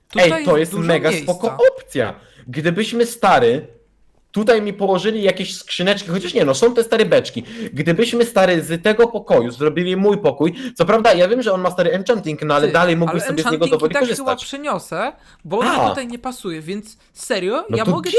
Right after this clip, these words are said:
Speaker 1: to
Speaker 2: git.
Speaker 1: przerobić, żebyś tu miał pokój.
Speaker 2: Ej, stary, to robimy to? Ogarniamy to szybko?
Speaker 1: W sumie?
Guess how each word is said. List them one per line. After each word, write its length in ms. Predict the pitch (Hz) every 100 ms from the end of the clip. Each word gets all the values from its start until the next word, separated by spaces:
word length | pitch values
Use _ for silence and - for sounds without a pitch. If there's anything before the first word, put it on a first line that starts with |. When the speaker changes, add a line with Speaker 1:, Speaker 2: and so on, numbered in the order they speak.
| 480
Speaker 1:
to 120 | 262
Speaker 2:
git. 60 | -
Speaker 1:
przerobić, 760 | - 240 208 156 165 294 - -
żebyś 260 | 196 202 233
tu 100 | 285
miał 160 | 294
pokój. 460 | - 185 - 131 135 _ _ -
Speaker 2:
Ej, 180 | 151 147
stary, 580 | - - 240 208 131
to 160 | 127 156
robimy 380 | 156 135 147 135
to? 200 | 170 233
Ogarniamy 500 | 165 160 147 139 131
to 160 | 139
szybko? 680 | 131 139 135 190 233 285 - _ _ _ _ _
Speaker 1:
W 60 |
sumie? 720 | - - - - 156 160 202